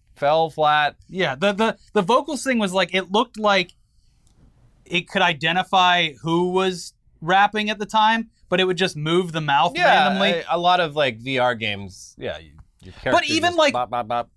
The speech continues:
Speaker 2: there's V R stuff, there's, like, virtual camera stuff now that can track you far more accurately than that. You can, like,
Speaker 1: Yeah.
Speaker 2: actual expressions and
Speaker 1: Yeah, no,
Speaker 2: stuff.
Speaker 1: if they wanted to really do a cool, like, mocap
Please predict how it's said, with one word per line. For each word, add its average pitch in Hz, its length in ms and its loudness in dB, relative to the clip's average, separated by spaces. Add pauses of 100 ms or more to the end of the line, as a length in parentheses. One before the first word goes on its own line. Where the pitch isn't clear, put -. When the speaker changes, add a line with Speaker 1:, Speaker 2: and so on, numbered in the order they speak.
Speaker 2:
there's 240 340 0
V 220 240 -2
R 226 200 4
stuff, 220 240 -4
there's, 220 160 -4
like, 208 180 -2
virtual 214 400 -2
camera 185 360 -2
stuff 170 260 -2
now 170 280 0
that 175 160 -4
can 185 140 -6
track 190 400 -2
you 185 200 -4
far 202 440 2
more 180 280 -2
accurately 165 580 0
than 151 160 -6
that. 190 240 2
You 185 80 -8
can, 190 180 -2
like, 180 200 0
Speaker 1:
Yeah. 247 140 0
Speaker 2:
actual 240 280 4
expressions 190 640 -2
and 175 80 -2
Speaker 1:
Yeah, 226 120 6
no, 226 100 2
Speaker 2:
stuff. 220 140 4
Speaker 1:
if - 40 -16
they 220 120 2
wanted 226 280 0
to 180 100 -4
really 170 320 0
do 151 240 -6
a 123 80 -2
cool, 131 600 -6
like, 104 220 -10
mocap 110 460 -6